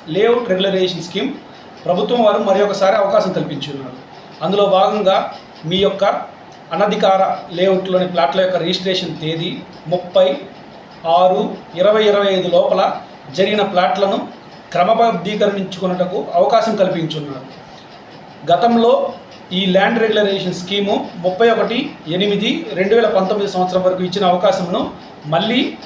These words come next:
ఇప్పుడు ఒక ఆరు సంవత్సరాలు పెంచి మళ్ళీ క్రమబద్ధీకరించుకునే అవకాశం కల్పించి ఉన్నారు. కావున ఈ కనిగిరి పట్టణ పరిధిలోని లేఅవుట్ యజమానులు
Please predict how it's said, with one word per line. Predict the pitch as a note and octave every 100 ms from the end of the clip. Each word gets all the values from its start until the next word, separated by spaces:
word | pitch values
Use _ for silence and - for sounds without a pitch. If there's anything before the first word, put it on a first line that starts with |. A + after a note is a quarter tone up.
| -
ఇప్పుడు | F3 G3
ఒక | G3
ఆరు | F3 F#3+
సంవత్సరాలు | G3 F#3+ G#3 A3+ A3
పెంచి | - F#3 - A3+ D4+ - - - -
మళ్ళీ | E3 G3 B3 D4 - - -
క్రమబద్ధీకరించుకునే | F#3 A3 A#3+ G3 G#3+ G#3 G3+ G3 F#3+ G3
అవకాశం | F#3 G3 F#3+ B3 - -
కల్పించి | F#3+ F#3 G#3 F#3
ఉన్నారు. | D#3 D3 C#3+ C#3 - - - -
కావున | E3+ G3+ G#3+ G3+ - - - - - - -
ఈ | E3 F#3+ F#3+ F#3+ - - - - -
కనిగిరి | F#3 A#3 B3
పట్టణ | A#3+ - G#3+
పరిధిలోని | G#3 G3 G3+ G#3
లేఅవుట్ | G3 F#3+ G#3+ G3
యజమానులు | F3+ G3 G#3 F#3+ G3